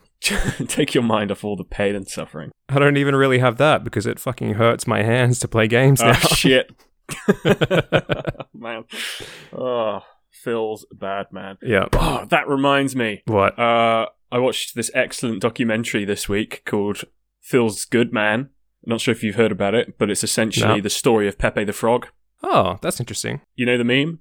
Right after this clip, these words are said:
Speaker 2: Yeah,
Speaker 1: And,
Speaker 2: yeah.
Speaker 1: uh, yeah, yeah. It's, it's super, super interesting. Like, I highly recommend it. It's, uh, it goes really deep into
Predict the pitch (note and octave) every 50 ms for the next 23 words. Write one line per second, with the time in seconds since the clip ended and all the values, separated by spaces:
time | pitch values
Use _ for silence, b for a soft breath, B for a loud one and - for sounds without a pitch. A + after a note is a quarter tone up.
0 | B B B B A#2+ B2+ C3+ C3+ B2+ B2+ B2 A#2+ A2 A2 A2 A2 A2 G#2+ G#2 -
1 | - - - - G#2+ A#2+ B2 B2+ B2+ B2+ C3+ A#2+ - A#2 A#2 - - - B2+ A#2
2 | - - - - - - - - G3 G3+ G3+ F#3+ - - A#2 G2 - - - -
3 | D3+ C#3+ C3+ - A2 G#2+ A#2 A#2 A#2 - A2+ - - F2 D2+ - F#2+ F#2+ - -
4 | G2+ A2 A#2 B2 A#2 A2+ A2+ A2 G#2 - - F#2+ G2 G2 F#2+ F#2 F2 F2 - -
5 | - G2+ - - - - - - G#2 G2+ G2+ F#2 G2+ - - B2 A#2+ A#2 G#2+ -
6 | - A2+ A#2+ C3+ C#3+ C#3 C3 A#2+ A#2+ G2 - A2+ A2 A2 - G#2 F#2+ F#2+ - -
7 | G#2 G2+ G2